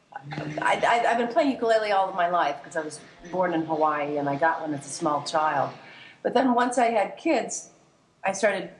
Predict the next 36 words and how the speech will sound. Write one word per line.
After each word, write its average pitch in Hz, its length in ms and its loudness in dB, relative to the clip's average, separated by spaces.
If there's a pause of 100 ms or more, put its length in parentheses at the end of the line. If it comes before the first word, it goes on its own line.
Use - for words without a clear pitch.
(260)
making 185 360 -2
music 185 300 -4
with - 140 -4
the 185 60 -4
kids, 262 260 0
and, 220 320 0
and 208 160 4
I 214 100 2
realized 240 460 2
that - 80 -12
that's 226 260 2 (120)
really, 226 500 -2 (1200)
that's 226 160 -2
really 269 180 4
the 190 100 -2
music 202 420 -2
that 175 300 0 (480)
I 185 200 2
love 170 420 2
the 156 80 0
most 156 720 -2
and 156 440 2 (420)
that 185 220 2
is 185 140 -6
the 180 100 -2
most 185 300 0
accessible. 165 800 0
So 220 240 -2
much, 202 340 -2 (920)
so - 200 0
much 220 220 0
music 202 340 -2
is 165 120 0
product 180 800 0
that 147 180 0
is, 139 300 -4